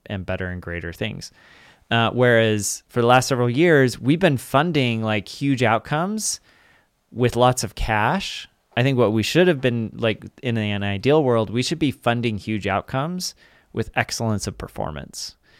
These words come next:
And so I think as the pendulum start, it has swung back over to the investor side. I think the healthy thing that can come out of that is that there's more accountability for founders that pushes them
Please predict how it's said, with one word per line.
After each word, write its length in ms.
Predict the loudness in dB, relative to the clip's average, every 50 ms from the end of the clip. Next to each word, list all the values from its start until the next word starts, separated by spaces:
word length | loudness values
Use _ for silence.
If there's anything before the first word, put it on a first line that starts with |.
| _ _ _ _ _ _ _
And 180 | -8 -6 -6 -4
so 400 | 0 0 2 2 2 2 2 0 0
I 120 | -2 -2
think 200 | 0 -2 -4 -2 0
as 220 | 2 2 2 4
the 80 | 0 -2
pendulum 580 | 0 0 0 0 0 0 0 0 0 -2 -2 -4
start, 320 | -4 -2 -2 -2 0 0
it 100 | -2 -4
has 360 | 0 2 2 4 4 2 0
swung 420 | -4 -4 -2 -2 0 0 -2 -2 -2
back 380 | 0 0 0 0 -2 -2 -2
over 220 | -4 -2 -2 -2 -4
to 140 | -6 -6
the 120 | -6 -4 -4
investor 440 | -4 0 -2 -2 -2 0 -2 -2 -2
side. 580 | 0 0 0 0 0 0 -2 -2 -2 -4 -6 _ _ _ _ _ _ _ _ _ _ _ _ _ _ _ _ _ -10 -8 -8 -8 -8 -12 -12 -4 0
I 140 | 2 2 2
think 300 | 2 0 -4 -4 -4 -4
the 100 | -4 -2
healthy 420 | 2 4 4 4 4 4 0 0
thing 220 | 0 0 -2 -4 -4
that 120 | -4 -6
can 160 | -8 -8 -8
come 220 | -6 -4 -4 0 2
out 180 | 2 4 4
of 120 | 4 2 2
that 320 | 4 4 4 4 2 0
is 180 | -2 -6 -6 -6
that 120 | -8 -6 -4
there's 220 | -4 -4 -4 -4
more 220 | -2 0 0 0
accountability 600 | 0 -2 -2 -4 -4 -4 -2 -2 -2 0 -2 -2
for 140 | -4 -8 -12
founders 440 | -8 -8 -6 -6 -4 -2 -4 -4 -4
that 140 | -6 -8 -6
pushes 320 | -8 -8 -6 -8 -10 -8
them 260 | -8 -8 -8 -8 -12